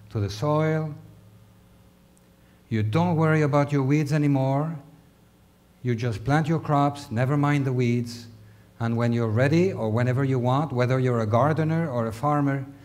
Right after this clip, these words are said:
you just spray that stuff, the water, and all your weeds disappear.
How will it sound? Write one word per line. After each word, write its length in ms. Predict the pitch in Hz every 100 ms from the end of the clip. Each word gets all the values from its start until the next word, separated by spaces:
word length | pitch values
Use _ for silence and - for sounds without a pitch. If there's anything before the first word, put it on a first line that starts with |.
| - -
you 140 | 123
just 260 | 113 120 110
spray 440 | 107 143 156 170
that 220 | 165 156
stuff, 460 | - - 139 139 -
the 80 | 120
water, 460 | 110 110 110 113 - - - - - - - - - - - - - - -
and 240 | 113 113 -
all 260 | 135 151 151
your 120 | 147
weeds 280 | 139 123 107
disappear. 640 | 120 113 107 107 87